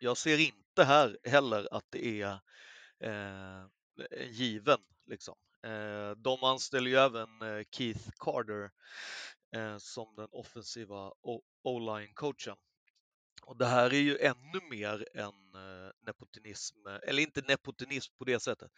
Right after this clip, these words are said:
Keith Carter var ju assistant, eh, i, eh, Seahawks när Robert Saleh var i, eh, båda var, han var defensiv quality coach, eller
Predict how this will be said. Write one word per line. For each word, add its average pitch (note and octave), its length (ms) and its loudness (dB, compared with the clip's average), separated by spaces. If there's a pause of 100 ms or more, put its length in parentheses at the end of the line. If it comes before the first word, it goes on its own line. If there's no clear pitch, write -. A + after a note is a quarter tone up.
(420)
Keith D#3+ 240 6
Carter B2 540 4 (340)
var C3 240 4
ju A#2 480 -2 (760)
assistant, C3 880 0
eh, A#2 320 0
i, A2+ 680 -2
eh, G#2 1040 -2
Seahawks A2 680 -2 (100)
när A2 600 2
Robert A2+ 360 -8
Saleh A2 480 -2
var G2+ 260 -4 (160)
i, F#2+ 360 -10 (220)
eh, F#2+ 400 -14
båda C3 400 4
var, A#2 300 4 (600)
han D3+ 240 8
var C#3+ 120 6
defensiv A#2+ 800 2 (360)
quality A2+ 380 -6
coach, - 480 -12 (100)
eller A2+ 240 0